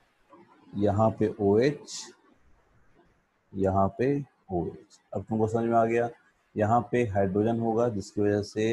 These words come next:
यहाँ पे एक कार्बन पे दो ओएच है, तो यहाँ पे इसको वाटर निकालने के बाद बच्चे ध्यान देना,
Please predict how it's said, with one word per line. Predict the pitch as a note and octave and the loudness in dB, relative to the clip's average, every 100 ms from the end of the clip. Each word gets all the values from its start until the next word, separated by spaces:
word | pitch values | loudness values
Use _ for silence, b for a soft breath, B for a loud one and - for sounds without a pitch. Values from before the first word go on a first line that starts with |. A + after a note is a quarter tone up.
| A#2+ | 0
यहाँ | A#2+ G2+ G2 G2+ | 0 2 2 2
पे | - - A2+ | 0 0 0
एक | - | 8
कार्बन | G#2 G#2 G#2 | 8 8 4
पे | G2+ | 2
दो | G2 A2 A2+ | 2 4 4
ओएच | A2+ A2 - | 4 4 0
है, | A2+ A#2 | 0 0
तो | A2 | 0
यहाँ | G#2 G2+ | 2 2
पे | G2+ G#2+ | 2 -8
इसको | - G#2 G#2 - _ _ _ _ | -8 -4 -4 -6 _ _ _ _
वाटर | F#2 G2 G#2 A#2+ | 4 6 6 0
निकालने | A#2+ G#2 G#2 G2+ | 2 2 2 -2
के | G2 | -6
बाद | G2 G2+ A2+ | 0 4 4
बच्चे | A2+ G#2 - G#2 | 2 -10 -2 -2
ध्यान | G2 F#2+ F#2+ | 0 0 0
देना, | F#2+ G2 C3 | -4 -6 -8